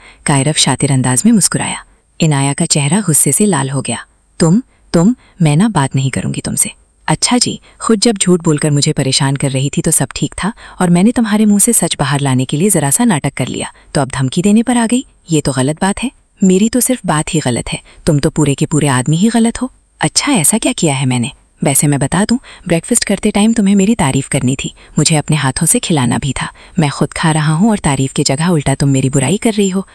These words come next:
मुझे fight कर रही हो।" इनाया नथुने फुलाए उसे घूरने लगी।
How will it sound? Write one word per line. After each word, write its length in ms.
मुझे 160
fight 300
कर 140
रही 160
हो।" 180
इनाया 340
नथुने 340
फुलाए 360
उसे 200
घूरने 340
लगी। 280